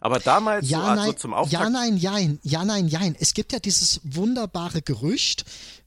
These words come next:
Speaker 2: äh, vielleicht stimmt das ja auch wirklich, dass,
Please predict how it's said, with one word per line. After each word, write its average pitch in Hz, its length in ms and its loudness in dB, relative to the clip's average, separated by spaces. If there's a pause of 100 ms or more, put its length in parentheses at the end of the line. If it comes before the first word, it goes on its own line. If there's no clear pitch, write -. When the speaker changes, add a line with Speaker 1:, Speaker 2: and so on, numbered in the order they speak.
(160)
Speaker 2:
äh, 147 300 0
vielleicht 147 500 -2
stimmt - 320 -2
das - 140 0
ja 156 80 -2
auch 127 180 -8
wirklich, 175 520 -2 (240)
dass, 170 360 0